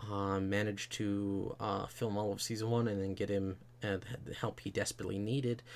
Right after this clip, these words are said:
But as a result, he had to leave the show because of the medical issues that he was experiencing with his mental health. Um, so Bruce Boxleitner will be brought on as John Sheridan,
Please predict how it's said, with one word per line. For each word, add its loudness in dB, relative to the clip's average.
But 0
as 2
a 2
result, 0
he 2
had 0
to -2
leave -2
the -2
show 2
because -2
of -4
the -4
medical -2
issues -4
that -4
he -2
was -2
experiencing -4
with -6
his -4
mental -2
health. -4
Um, 4
so 2
Bruce 2
Boxleitner 4
will 4
be 0
brought 2
on 4
as 0
John -2
Sheridan, 2